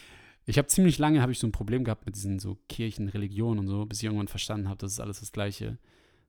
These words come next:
Der eine geht in die Kirche und glaubt an Gott, der andere geht in die Moschee, glaubt an Allah, der andere,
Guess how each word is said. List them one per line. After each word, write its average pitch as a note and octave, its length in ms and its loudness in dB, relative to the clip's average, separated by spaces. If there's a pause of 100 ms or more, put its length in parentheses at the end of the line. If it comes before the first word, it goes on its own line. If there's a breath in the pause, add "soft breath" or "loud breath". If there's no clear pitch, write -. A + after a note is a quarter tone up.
Der G#2 140 -4
eine G#2 300 -2
geht G2+ 160 -8
in G2+ 60 -4
die G2+ 60 -4
Kirche G#2+ 500 -6
und G#2 240 -6
glaubt - 280 -6
an G2 120 -6
Gott, G#2 280 -8
der A2+ 80 -6
andere G2+ 320 -6
geht G2 160 -8
in G#2 60 -4
die G2+ 40 -2
Moschee, G2+ 320 -4
glaubt G#2 260 -8
an G2+ 80 -4
Allah, A2 240 -4
der G#2 220 -8
andere, G2+ 420 -6